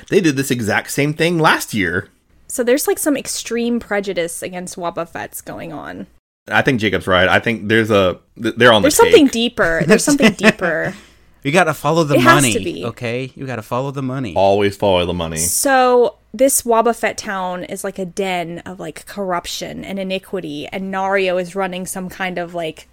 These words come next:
Speaker 2: horrible, seedy underbelly. You know what I'm thinking of? Because I watched Dredd the other day.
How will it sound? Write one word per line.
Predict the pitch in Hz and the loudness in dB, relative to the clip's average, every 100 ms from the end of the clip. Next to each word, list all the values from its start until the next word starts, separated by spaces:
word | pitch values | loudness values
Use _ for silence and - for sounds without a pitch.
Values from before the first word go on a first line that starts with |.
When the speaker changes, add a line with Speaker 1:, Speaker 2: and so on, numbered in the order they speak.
| _ | _
Speaker 2:
horrible, | - 214 214 214 196 190 | -2 4 6 8 6 2
seedy | - - - 202 190 175 170 180 _ _ | -2 -4 -4 -6 -6 -6 -6 -8 _ _
underbelly. | 208 202 196 185 180 208 | -4 -2 -2 0 -2 2
You | 294 | 4
know | |
what | 359 254 | 6 4
I'm | 269 | 4
thinking | 220 208 226 | 0 -4 -2
of? | 220 220 | 0 -2
Because | 226 220 | -4 0
I | |
watched | 220 233 175 - | 2 2 -2 -10
Dredd | - 180 175 185 | -6 -2 -2 -2
the | 196 196 | -4 -2
other | 196 208 | 0 -2
day. | 202 196 196 196 | -2 -2 -2 -6